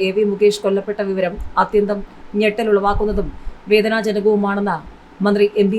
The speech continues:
രാജേഷിന്റെ അനുശോചന കുറിപ്പ്. ദീർഘകാലം ഡൽഹിയിലും ഒരു വർഷമായി പാലക്കാടും ജോലി ചെയ്യുമ്പോൾ മികച്ച വീഡിയോ ജേർണലിസ്റ്റ് എന്നതിലുപരി എഴുത്തുകാരൻ എന്ന നിലയിലും ശ്രദ്ധ നേടാൻ മുകേഷിന് കഴിഞ്ഞിരുന്നു.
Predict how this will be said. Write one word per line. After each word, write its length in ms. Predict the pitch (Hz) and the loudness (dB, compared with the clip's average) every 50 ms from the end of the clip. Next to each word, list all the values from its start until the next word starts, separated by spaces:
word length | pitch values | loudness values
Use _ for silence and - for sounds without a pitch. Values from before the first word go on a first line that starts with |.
| 214 | 0
രാജേഷിന്റെ 540 | 202 196 190 180 208 196 - - 196 175 185 165 - | 0 0 2 2 2 2 2 0 -4 -4 -4 -4 -2
അനുശോചന 460 | 170 180 180 170 - 208 190 202 190 175 | -2 -2 -2 -2 -2 -4 -4 -4 -4 -6
കുറിപ്പ്. 340 | - 165 165 165 - 180 165 - - - - - - - - 190 | -6 -8 -8 -6 -6 -6 -6 -6 -10 -20 -20 -20 -20 -10 -2 2
ദീർഘകാലം 580 | 208 220 214 214 220 214 220 226 220 214 214 214 202 | 4 4 4 2 0 -2 0 2 2 2 2 2 2
ഡൽഹിയിലും 440 | 214 202 196 185 196 220 202 208 226 262 - - | 4 4 4 2 2 2 2 2 0 0 0 2
ഒരു 120 | 196 202 214 | 4 4 4
വർഷമായി 380 | 202 202 - 220 220 220 214 208 208 | 2 0 -4 -2 0 2 2 2 0
പാലക്കാടും 480 | 202 202 196 196 196 214 208 208 208 202 190 | 0 -2 -2 -2 0 0 0 0 0 2 4
ജോലി 220 | 202 196 202 208 202 | 4 4 4 2 2
ചെയ്യുമ്പോൾ 340 | 202 190 196 190 196 185 196 - - - - - - - - - | 0 0 0 0 0 -2 -4 -6 -10 -14 -16 -18 -20 -12 -4 0
മികച്ച 320 | 208 220 202 226 208 220 233 202 208 | 2 2 4 2 2 0 0 2 4
വീഡിയോ 220 | 208 208 208 226 214 202 | 6 6 6 6 4 4
ജേർണലിസ്റ്റ് 460 | 214 202 208 208 214 202 - - 214 - - 196 | 2 2 2 0 -2 -2 -2 -4 -6 -4 -2 -2
എന്നതിലുപരി 500 | 185 196 190 208 202 202 202 208 190 151 139 - - - - - - - | 0 0 2 4 4 4 4 4 2 0 -4 -10 -16 -20 -20 -8 -2 2
എഴുത്തുകാരൻ 580 | 214 214 214 214 - - 240 233 226 220 226 233 220 | 2 4 4 2 2 2 4 4 2 2 0 -2 -2
എന്ന 100 | 202 190 202 | -2 0 2
നിലയിലും 280 | 202 202 208 196 196 202 208 - | 4 4 4 4 4 0 -4 -4
ശ്രദ്ധ 220 | - 202 185 196 208 | -6 -4 -2 -2 0
നേടാൻ 240 | 208 202 196 196 202 208 | 0 0 0 0 -2 -2
മുകേഷിന് 440 | 190 185 175 202 196 - 208 185 170 - | -2 0 2 0 0 0 -2 -6 -6 -6
കഴിഞ്ഞിരുന്നു. 420 | 165 160 151 160 170 165 165 185 | -8 -8 -8 -6 -6 -6 -6 -6